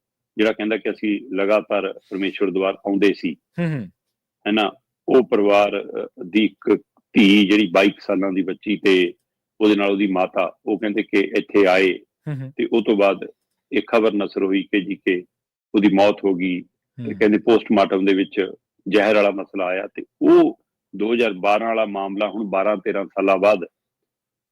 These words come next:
Speaker 1: ਬਲਾਤਕਾਰ ਤੇ ਕਤਲ ਦੇ ਮਾਮਲੇ ਦੇ ਰੂਪ 'ਚ ਰਣਜੀਤ ਸਿੰਘ ਢੱਡਰੀਆਂ ਵਾਲੇ 'ਤੇ ਦਰਜ ਹੋਇਆ।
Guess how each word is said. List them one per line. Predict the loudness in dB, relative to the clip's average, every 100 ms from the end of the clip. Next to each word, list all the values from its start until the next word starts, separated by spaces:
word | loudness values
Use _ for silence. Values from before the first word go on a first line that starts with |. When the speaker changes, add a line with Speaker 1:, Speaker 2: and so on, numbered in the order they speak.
| -2
Speaker 1:
ਬਲਾਤਕਾਰ | 4 4 4 -2 -2 -2 -6
ਤੇ | -12
ਕਤਲ | -12 -14 -8 -6
ਦੇ | -6
ਮਾਮਲੇ | -6 -6 -4
ਦੇ | -2
ਰੂਪ | -2 -2
'ਚ | -2
ਰਣਜੀਤ | 0 2 2
ਸਿੰਘ | 0
ਢੱਡਰੀਆਂ | 0 0 0 0
ਵਾਲੇ |
'ਤੇ | 0 0
ਦਰਜ | 0 -2 _
ਹੋਇਆ। | _